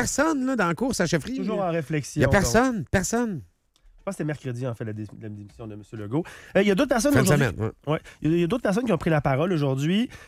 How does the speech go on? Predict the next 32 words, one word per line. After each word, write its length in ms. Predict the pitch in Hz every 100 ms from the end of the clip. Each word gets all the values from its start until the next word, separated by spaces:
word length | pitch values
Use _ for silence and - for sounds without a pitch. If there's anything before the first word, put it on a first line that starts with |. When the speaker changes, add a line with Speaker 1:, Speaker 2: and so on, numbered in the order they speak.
| -
Speaker 2:
Euh, 260 | 156 160 170 139
Bernard 640 | 127 202 180 180 214 196
Drainville. 680 | 147 147 131 147 131 104 98 -
Speaker 1:
Non, 300 | - 135 151
qu'est-ce 220 | 78 - 127
Speaker 2:
Un 20 |
Speaker 1:
qu'il 100 | 147
Speaker 2:
gars 60 |
Speaker 1:
fait, 60 | 147
Speaker 2:
qui 60 | 117
Speaker 1:
mon 100 | 87
Bernard ? 380 | 85 107 127 120
Speaker 2:
Non, 100 | 202
mais 140 | 170
Speaker 1:
Il 60 | 135
Speaker 2:
c'est, 40 | 90
Speaker 1:
retourne 200 | 143 147
Speaker 2:
c'est 40 |
Speaker 1:
au 120 | 139 120
P 140 | 147
Q 240 | 208 269 175
ou 100 | 101
Speaker 2:
Ben, 80 |
aujourd'hui, 280 | 98 - 311
ils 40 | 330
sont 160 | 175
arrivés, 340 | 175 143 143 175
là, 120 | 165
c'était 160 | 151
quand 140 | 131 143
même, 200 | 165 147
euh, 160 | 123